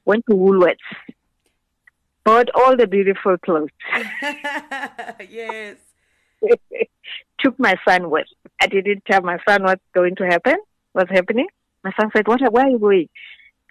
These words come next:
Speaker 1: We went to child welfare, and then we went to the home.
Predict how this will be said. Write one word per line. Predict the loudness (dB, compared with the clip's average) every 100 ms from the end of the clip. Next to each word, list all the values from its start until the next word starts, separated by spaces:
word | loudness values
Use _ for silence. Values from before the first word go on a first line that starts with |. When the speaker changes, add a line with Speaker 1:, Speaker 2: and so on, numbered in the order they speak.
| _
Speaker 1:
We | 0
went | 0 0
to | -4 -6
child | 0 0
welfare, | 2 0 0 -2 -2 -2 _ _ _
and | -4 -2 0
then | 0 0 -6 -6
we | -6 -2
went | -2 -2 -4
to | -2
the | -2
home. | 0 -2 -2